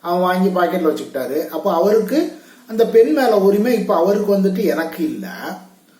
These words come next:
நான் டிரான்ஸ்ஃபர் பண்ணியாச்சு. அதே சமயத்துல வேற ஒரு பேனா, அடுத்தவன் பேனாவை நான் எடுத்து என் பாக்கெட்ல வச்சிருக்கேன்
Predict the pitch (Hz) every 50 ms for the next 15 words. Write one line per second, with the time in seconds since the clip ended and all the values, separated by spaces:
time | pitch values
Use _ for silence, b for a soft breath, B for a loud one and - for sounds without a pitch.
0 | b b b b - 196 214 214 208 226 233 202 220 208 202 196 185 190 180 -
1 | 135 120 - - - - - - - - _ _ _ _ _ _ _ _ _ b
2 | b b b b b b b b b - 226 269 285 - - 254 240 233 233 214
3 | 233 220 208 196 214 254 262 262 254 247 233 214 190 202 214 214 214 233 220 185
4 | 180 185 - - 233 233 214 196 196 190 185 190 196 196 190 185 185 180 170 170
5 | 185 180 196 180 160 160 151 156 160 160 170 165 156 151 139 131 - - 135 123
6 | 117 120 - - 135